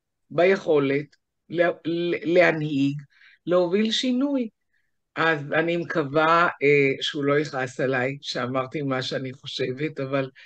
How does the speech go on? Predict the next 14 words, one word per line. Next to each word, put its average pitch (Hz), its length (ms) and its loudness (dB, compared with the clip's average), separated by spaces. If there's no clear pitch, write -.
ברגע 160 400 4
שהסכמתי 160 720 0
להצטרף 151 720 -2
אליכם, 160 480 -2
אני 135 200 -2
חייבת, 143 600 2
אה, 139 240 4
לכם 143 500 2
ולמי 147 420 -2
שצופה 151 440 -2
בנו, 135 480 0
בכל 151 360 0
רגע 165 260 4
נתון, 190 480 -2